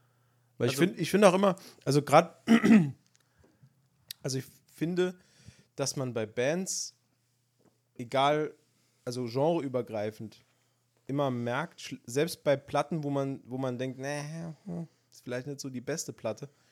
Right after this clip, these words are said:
Speaker 1: man hört aber immer raus, ob, ob das mit, mit Herz produziert und geschrieben ist.
Speaker 2: Mhm.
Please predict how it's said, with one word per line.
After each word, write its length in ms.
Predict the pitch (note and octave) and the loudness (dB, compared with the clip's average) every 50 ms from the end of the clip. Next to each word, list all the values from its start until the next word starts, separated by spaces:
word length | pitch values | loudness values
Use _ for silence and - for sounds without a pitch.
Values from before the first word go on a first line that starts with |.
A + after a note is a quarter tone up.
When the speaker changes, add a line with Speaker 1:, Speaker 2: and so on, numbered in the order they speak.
| _ _ _ _ _ _ _ _ | _ _ _ _ _ _ _ _
Speaker 1:
man 120 | B2+ B2 | -6 -2
hört 140 | C3 E3+ F#3+ | -2 0 2
aber 160 | G3 E3+ D3 | 2 0 0
immer 200 | - F3 F#3+ G3+ | 0 0 0 2
raus, 340 | F#3 D#3 D#3 D#3+ F3+ F#3 - | 4 4 4 4 4 2 -2
ob, 200 | C3 D#3 C#3 - _ _ - | -6 -8 -10 -14 _ _ -12
ob 160 | - D3 - | -10 -10 -6
das 220 | - C#3+ C3 - - | -6 -6 -6 -4 -6
mit, 140 | C#3 B2+ - _ _ _ _ _ _ _ _ _ _ _ _ _ _ _ _ _ _ | -6 -8 -8 _ _ _ _ _ _ _ _ _ _ _ _ _ _ _ _ _ _
mit 220 | - B2+ A#2+ - - - | -10 -10 -10 -10 -6 0
Herz 320 | D3 D3 D#3 D3+ - - | 2 2 2 2 -2 -8
produziert 680 | - - - - C3 B2+ A#2+ - - - D3 D3 D3 C3 | -10 -8 -8 -6 -6 -6 -4 -4 -4 -2 -2 -2 -2 -4
und 100 | C3 B2+ | -6 -6
geschrieben 400 | B2 - - - C3+ C3+ B2 A2 | -6 -6 -6 -6 -6 -4 -4 -4
ist. 280 | G#2 - - - - | -4 -6 -8 -12 -12
Speaker 2:
Mhm. 360 | - D3 C#3 C3+ C3 C3+ D3 | -12 -10 -10 -8 -8 -10 -12